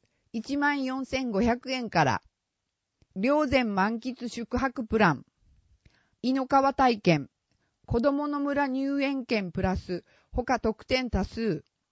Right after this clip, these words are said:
料金一泊、一万五百円から。営業、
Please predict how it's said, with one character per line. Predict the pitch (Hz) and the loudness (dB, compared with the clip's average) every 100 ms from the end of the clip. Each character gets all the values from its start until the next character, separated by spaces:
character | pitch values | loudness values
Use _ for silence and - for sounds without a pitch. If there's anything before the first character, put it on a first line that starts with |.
| _ _ _ - | _ _ _ -4
料 | 285 311 | 0 0
金 | 262 226 202 151 | -2 -6 -10 -8
一 | 175 156 - | -8 -8 0
泊、 | 165 156 156 151 - _ _ _ | 0 0 -6 -8 -10 _ _ _
一 | 214 190 269 | -12 -8 -4
万 | 277 285 | -2 -2
五 | 190 | 0
百 | 220 214 233 | 2 2 0
円 | 262 226 | -4 -4
か | 180 147 | 2 2
ら。 | 113 _ _ _ _ - - _ _ _ _ _ _ _ _ _ | 2 _ _ _ _ -20 -20 _ _ _ _ _ _ _ _ _
営 | 240 277 277 | 2 4 2
業、 | 269 262 240 | 0 -2 -4